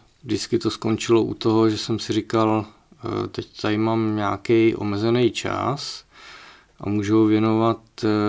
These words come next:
další miliontý, padesátý výtahový hudbě, která bude použitá, nevím, k reklamě nebo ke znělce, k něčemu, jako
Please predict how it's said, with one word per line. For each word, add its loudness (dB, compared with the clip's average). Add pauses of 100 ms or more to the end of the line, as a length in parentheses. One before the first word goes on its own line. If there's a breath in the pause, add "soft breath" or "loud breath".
(1200)
další -2
miliontý, 2 (160)
padesátý -2
výtahový -2
hudbě, 2
která -4
bude -4 (720)
použitá, -2
nevím, -4
k -10
reklamě -2
nebo -2
ke -6
znělce, -4
k -14
něčemu, -4
jako -8